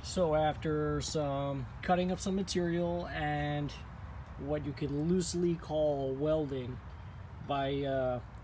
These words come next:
joining two pieces of metal together with a flux core, uh, welder, this is what I've got. So I tried to grind the weld down a bit so it didn't look quite so shitty. I know it looks pretty bad.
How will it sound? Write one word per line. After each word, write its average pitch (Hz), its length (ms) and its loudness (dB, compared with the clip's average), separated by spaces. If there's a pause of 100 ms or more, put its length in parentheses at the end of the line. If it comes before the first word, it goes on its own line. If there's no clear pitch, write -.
joining 156 380 0
two 170 200 0
pieces 147 360 2
of 180 80 2
metal 156 240 4
together 147 380 0
with 143 140 0
a 135 60 0
flux - 420 -2
core, 147 460 0 (880)
uh, 131 400 0
welder, 143 440 0 (220)
this 160 180 4
is 147 100 -2
what 151 160 2
I've 139 140 -2
got. 135 220 -2 (760)
So - 160 2
I 147 60 6
tried 214 200 6
to 190 60 4
grind 180 280 6
the 170 60 6
weld 170 240 6
down 160 240 4
a 151 60 2
bit 160 340 4
so 147 120 -2
it 139 60 -4
didn't 151 240 0
look 151 140 0 (260)
quite 156 320 0
so 156 140 2
shitty. 151 420 2
I 147 40 2
know 160 160 6
it 196 60 4
looks 190 180 4
pretty 190 240 2
bad. 156 420 6